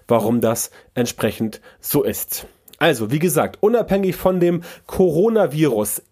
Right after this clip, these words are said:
Krisen gibt es natürlich immer wieder, sowas wie Erdbeben oder Flugkatastrophen und so weiter. Und natürlich spielt da Social Media Marketing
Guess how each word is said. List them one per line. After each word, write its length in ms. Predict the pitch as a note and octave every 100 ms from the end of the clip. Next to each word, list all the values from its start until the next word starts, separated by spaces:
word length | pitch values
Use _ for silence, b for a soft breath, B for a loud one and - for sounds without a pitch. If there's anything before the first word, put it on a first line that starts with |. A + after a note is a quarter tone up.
| -
Krisen 500 | - G3 B3 A3+ G#3+
gibt 240 | - A3 F#3+
es 180 | F3+
natürlich 460 | F3+ F3 F#3+ E3+ D#3
immer 260 | E3+ D#3+ C3
wieder, 280 | D3+ F#2 -
sowas 380 | - G#2 -
wie 120 | B2+ -
Erdbeben 720 | D#3+ D#3 - C#3 C#3 C3 C3 B B B B
oder 240 | C#3 C3 A#2+
Flugkatastrophen 1080 | D#3 D#3+ C3 C3 - - A#2+ A2 A#2 A#2+ B B B -
und 160 | A#2+
so 140 | B2 A2+
weiter. 240 | A2+ B2+
Und 100 | B2+
natürlich 640 | C#3+ - A#3 C#4+ F3 - -
spielt 420 | - F3 A#3 G3
da 100 | E3+
Social 380 | - F3 E3 D#3
Media 480 | E3+ F3 F3+ D#3+ -
Marketing 600 | C#3 D#3 D#3 - D3